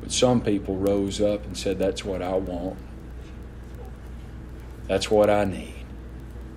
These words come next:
On that day of Pentecost, the Spirit came in a new day, in a new way.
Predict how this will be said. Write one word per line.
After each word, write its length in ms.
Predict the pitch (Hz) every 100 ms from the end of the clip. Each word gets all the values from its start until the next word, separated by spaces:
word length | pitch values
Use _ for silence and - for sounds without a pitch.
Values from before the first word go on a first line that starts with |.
| - 104
On 200 | 120 123
that 240 | 131 127
day 260 | 139 147 147
of 160 | 139
Pentecost, 760 | - 123 110 104 104 95 90 -
the 80 | 101
Spirit 600 | - - 127 139 147 143
came 460 | 139 139 143 147 123
in 100 | 107
a 80 |
new 320 | 107 120 147 139
day, 400 | 113 95 90 - -
in 120 | 117
a 60 | 117
new 280 | 120 135 135
way. 440 | 113 104 92